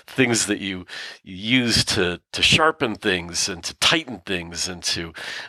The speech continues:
um, to, you know, the, the technical pieces that are involved in, in producing art. The paints and the brushes and the clay and the wheels and the knives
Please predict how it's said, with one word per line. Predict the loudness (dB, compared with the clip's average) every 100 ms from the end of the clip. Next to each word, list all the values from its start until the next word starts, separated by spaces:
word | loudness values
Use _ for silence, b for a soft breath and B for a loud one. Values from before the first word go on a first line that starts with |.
| -12
um, | -10 -6 -6 -6 -8 -16 _
to, | -16 -8
you | -6
know, | -6 -8 -12
the, | -6 -6
the | -4
technical | -2 0 0 0 -2 0 0
pieces | 0 -4 -2 0 0 0 -4
that | -4 -6
are |
involved | -6 -4 -2 -2 -4 -8
in, | -10 -14 B B B -16
in | -14 -8
producing | -6 -6 -4 -2 -4 -6
art. | -6 -4
The | -2
paints | 2 4 4 2 2
and | 0
the | -8
brushes | -2 2 4 2 0 -2
and | -4 -6
the |
clay | -4 -2 0 2 4 2 -2
and | -10
the | -16
wheels | -12 -6 -4 -4 -8
and | -10
the | -12
knives | -12 -6 0 2 2 2 0